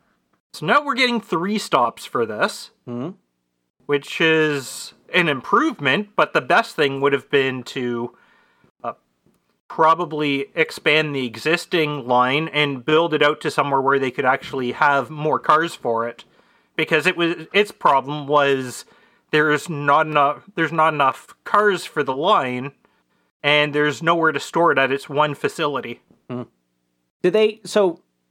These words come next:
Speaker 2: when you do a s-, an, an extension, do they just keep the same name of the line that they're extending, or did they give it a whole new, like, a, I don't know how they're labeled. Are they colored or
Speaker 1: No,
Speaker 2: are they
Speaker 1: it's gonna
Speaker 2: numbered?
Speaker 1: say, it's gonna say,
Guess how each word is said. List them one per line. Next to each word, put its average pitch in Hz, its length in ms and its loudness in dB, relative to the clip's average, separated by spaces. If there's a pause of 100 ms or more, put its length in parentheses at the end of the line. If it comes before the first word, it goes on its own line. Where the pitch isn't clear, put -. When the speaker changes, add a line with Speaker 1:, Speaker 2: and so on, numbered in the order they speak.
(140)
Speaker 2:
when 196 220 0
you 190 100 0
do 233 200 2
a 196 40 4
s-, - 280 -6
an, 143 300 2
an 147 80 2
extension, 147 460 -2
do 135 80 2
they 135 120 2
just 151 220 -8
keep 233 200 -6
the 147 80 -2
same 175 380 0
name 143 300 0
of 151 120 -2
the 139 80 2
line 147 300 0
that 127 120 -4
they're 123 140 2
extending, 185 540 0
or 117 80 -2
did 110 180 -6
they 120 80 0
give 131 160 0
it 131 60 2
a 113 60 4
whole 131 220 0
new, 120 220 0
like, 101 220 -4
a, 95 140 -6 (420)
I - 40 2
don't 170 80 4
know 151 100 4
how 139 120 2
they're 127 160 4
labeled. 110 360 2
Are 117 60 2
they 113 100 0
colored 185 580 2
or 139 40 4
Speaker 1:
No, 180 80 6
Speaker 2:
are 170 60 6
they - 60 0
Speaker 1:
it's 113 80 -6
gonna 196 200 2
Speaker 2:
numbered? 175 180 0
Speaker 1:
say, 196 80 2
it's 233 120 0
gonna 233 220 0
say, 175 140 -8